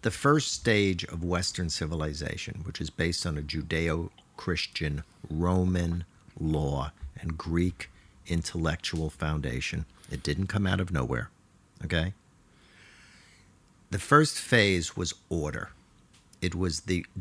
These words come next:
dominance of the human mind over matter,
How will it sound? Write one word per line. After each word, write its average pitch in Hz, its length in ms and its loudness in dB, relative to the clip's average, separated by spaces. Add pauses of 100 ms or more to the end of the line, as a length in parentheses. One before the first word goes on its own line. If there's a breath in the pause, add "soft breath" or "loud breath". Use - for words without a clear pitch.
dominance 117 920 2 (640)
of 85 200 -2
the 85 60 -2
human 110 520 2
mind 76 560 -2 (960)
over 82 680 0 (560)
matter, 82 680 0